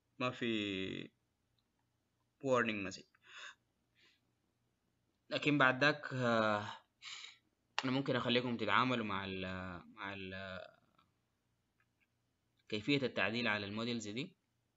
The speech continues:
على ال، على الموديلز لو كان في ايرور. لو مثلا زول جاوا أي ايرور، ممكن يتواصل معايا عشان نشوف، آه، عشان نشوف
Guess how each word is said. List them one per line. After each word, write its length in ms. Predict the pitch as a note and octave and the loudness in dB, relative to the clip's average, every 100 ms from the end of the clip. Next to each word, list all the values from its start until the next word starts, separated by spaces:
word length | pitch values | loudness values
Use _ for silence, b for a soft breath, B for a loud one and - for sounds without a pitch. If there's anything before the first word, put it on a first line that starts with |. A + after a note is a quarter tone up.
| _ | _
على 240 | - G2 F#2+ | -6 -4 -2
ال، 180 | F#2 | -4
على 140 | F2 F#2+ | -4 -4
الموديلز 380 | G#2 A2+ A2+ G#2 | -6 -6 -8 -8
لو 80 | |
كان 160 | F#2+ A2 | -6 -6
في 100 | - | -4
ايرور. 300 | G#2+ B2 - _ _ _ _ _ _ _ _ | -4 -4 -6 _ _ _ _ _ _ _ _
لو 80 | F#2+ | -12
مثلا 300 | A2 A2 G#2 | -6 -6 -6
زول 640 | G#2 G#2+ G#2 G2+ F#2+ F#2 F#2+ | -6 -4 -4 -6 -10 -10 -4
جاوا 280 | G2+ G2+ | -2 0
أي 140 | G2 G#2 G#2 | 0 -2 -2
ايرور، 220 | B2 B2 | -4 -6
ممكن 420 | A2 G#2+ B2 A2+ _ _ B B B B _ _ _ _ _ _ _ _ _ | -8 -10 -10 -12 _ _ B B B B _ _ _ _ _ _ _ _ _
يتواصل 480 | C3 A#2+ B2 B2+ A#2 | -8 0 2 2 -2
معايا 280 | G#2 A#2+ C#3 | 0 0 0
عشان 220 | A#2 A2 | -2 -4
نشوف، 440 | G2 F#2+ A2 - F#2+ | -6 -6 -8 -6 -4
آه، 800 | F2+ E2+ E2 G1+ G1+ G1+ G1+ - _ - _ _ _ _ _ _ _ - | -2 -2 -6 -10 -12 -14 -16 -20 _ -20 _ _ _ _ _ _ _ -16
عشان 220 | - F#2 | -10 -6
نشوف 520 | G2 A2+ A2 - - | -4 -4 -6 -8 -20